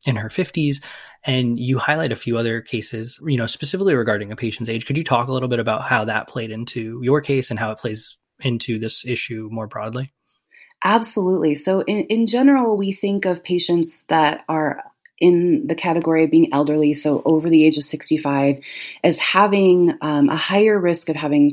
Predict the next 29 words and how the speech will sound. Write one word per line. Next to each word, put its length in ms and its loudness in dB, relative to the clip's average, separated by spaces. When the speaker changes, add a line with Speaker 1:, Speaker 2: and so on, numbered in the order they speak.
Speaker 2:
postoperative, 960 0
uh, 240 -4
confusion, 640 2
altered 340 0
mental 240 -2
status. 540 -6
There 180 6
are 180 6
some 220 0
case 260 0
reports 500 0
that, 500 0
that 180 2
do 160 4
discuss 560 0
that 160 -2
they 140 2
also 460 0
are 120 0
more 240 2
likely 600 2
to 60 -6
have 300 -2
issues 320 0
with 180 0
scopolamine 600 2
in 100 6
general. 540 0
Um, 540 0